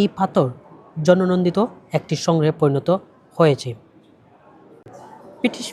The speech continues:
মিউজিয়ামের বিখ্যাত নিদর্শনগুলোর মধ্যে অন্যতম আরেকটি নিদর্শন হলো এই মিশরীয় মমি। পৃথিবীর অন্যতম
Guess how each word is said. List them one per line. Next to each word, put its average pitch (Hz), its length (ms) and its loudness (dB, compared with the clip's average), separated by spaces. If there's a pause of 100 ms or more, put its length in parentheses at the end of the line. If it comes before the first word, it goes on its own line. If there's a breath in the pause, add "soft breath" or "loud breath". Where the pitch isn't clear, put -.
মিউজিয়ামের 170 500 -2 (180)
বিখ্যাত 208 280 0 (120)
নিদর্শনগুলোর 190 680 -2
মধ্যে 147 240 -4 (600)
অন্যতম 185 300 0 (160)
আরেকটি 175 440 0 (520)
নিদর্শন 180 400 2 (100)
হলো 143 200 -4 (500)
এই 165 120 2 (200)
মিশরীয় 185 420 0 (120)
মমি। 131 220 -4 (1160 loud breath)
পৃথিবীর 247 380 -6 (100)
অন্যতম 196 320 -2